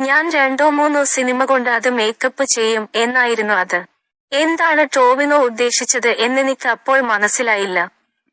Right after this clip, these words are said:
സിനിമ അയാൾക്ക് ഇഷ്ടപ്പെടാത്തത് കൊണ്ടാണോ അതോ മറ്റെന്തെങ്കിലും ഭീതികളാണോ അയാളെ അലട്ടിയത് എന്നെനിക്ക് മനസ്സിലായിരുന്നില്ല.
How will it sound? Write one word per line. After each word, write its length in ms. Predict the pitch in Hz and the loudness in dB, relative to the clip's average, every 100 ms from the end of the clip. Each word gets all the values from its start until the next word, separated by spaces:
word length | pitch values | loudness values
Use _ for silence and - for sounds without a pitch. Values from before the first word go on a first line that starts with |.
| - | -6
സിനിമ 440 | - 294 320 339 | -2 0 0 2
അയാൾക്ക് 480 | 339 269 277 320 262 | 0 0 -2 -2 -4
ഇഷ്ടപ്പെടാത്തത് 880 | 240 - 269 - 269 247 254 262 254 | -2 -2 -4 -2 0 0 0 -2 0
കൊണ്ടാണോ 580 | 254 233 226 220 220 202 | 0 0 2 2 2 2
അതോ 260 | 208 208 | 0 0
മറ്റെന്തെങ്കിലും 960 | 208 202 - 226 233 220 220 214 202 196 | 0 -2 -2 -4 -2 -2 -2 -2 -4 -4
ഭീതികളാണോ 800 | 233 240 269 285 254 208 202 185 | -4 -2 -2 -2 2 2 2 0
അയാളെ 420 | 214 220 226 240 | 0 0 0 0
അലട്ടിയത് 500 | 220 214 190 226 214 | 0 0 -2 -2 0
എന്നെനിക്ക് 580 | 202 208 233 233 233 - | 0 -2 -2 -2 -2 -2
മനസ്സിലായിരുന്നില്ല. 1160 | 214 208 208 - 247 220 208 196 196 196 175 | -2 0 -2 -2 0 0 0 -2 -4 -2 -4